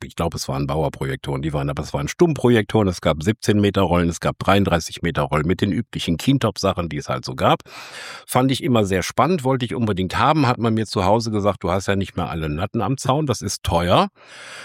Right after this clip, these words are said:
Wir kaufen dir auf keinen Fall für mehrere hundert Euro einen Projektor und auch nicht diese teuren Filme, sowas kommt mir nicht ins Haus. Wenn du sowas sehen willst, warte, bis du alt genug bist, kauf es dir entweder selber oder geh ins Kino.“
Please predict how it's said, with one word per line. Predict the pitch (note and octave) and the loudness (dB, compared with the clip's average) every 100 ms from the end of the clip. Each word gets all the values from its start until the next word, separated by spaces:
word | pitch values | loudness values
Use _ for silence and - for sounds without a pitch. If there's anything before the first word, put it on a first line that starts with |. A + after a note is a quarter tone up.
| - - | -8 -2
Wir | G2+ | 0
kaufen | - A#2+ A#2 | 2 0 2
dir | G#2+ | 0
auf | F#2 - | 0 0
keinen | - A#2 | 0 0
Fall | A2+ A2+ G#2 | 2 2 2
für | A#2 | 2
mehrere | G2+ A#2 F#2+ F#2 F#2 G#2 | 4 2 2 0 0 0
hundert | G2+ F2+ | -2 -2
Euro | - G2 F2+ E2+ | 0 0 2 2
einen | F#2 F2+ | 0 0
Projektor | F2 E2+ F#2+ - C3+ | 0 0 0 2 4
und | G#2+ F2 | 4 2
auch | G#2 | 0
nicht | G#2+ - | -2 -2
diese | G2 F2+ | -4 -2
teuren | - F#2+ F2 | 0 0 0
Filme, | D#2+ F2 G#2 D3+ | -2 2 2 2
sowas | C#3+ C#3 - | 2 0 2
kommt | B2 A2 | 0 4
mir | A#2 | 4
nicht | A2+ | 4
ins | B2 A2+ | 2 2
Haus. | F#2+ D#2+ - | 2 2 2
Wenn | F#2+ | 4
du | F#2+ | 4
sowas | F#2+ F#2 D#2+ | 4 2 2
sehen | F2 A#2 C3+ | 2 4 2
willst, | E3 - | 0 2
warte, | G2+ A2 - | 0 2 -2
bis | F#2 | 0
du | - | 0
alt | - G2+ | 2 0
genug | - C#3+ D3 | 2 0 0
bist, | - E3 | -2 -4
kauf | - A2 - | -2 -2 -2
es | - | -4
dir | G2 | -2
entweder | G2 G2 F2 F2 | -2 -2 -2 0
selber | D#2+ F#2 G#2 | 0 0 0
oder | G#2 A#2 | 0 0
geh | A#2 | 2
ins | B2 - | 0 -2
Kino.“ | - G#3 E3 | 2 4 4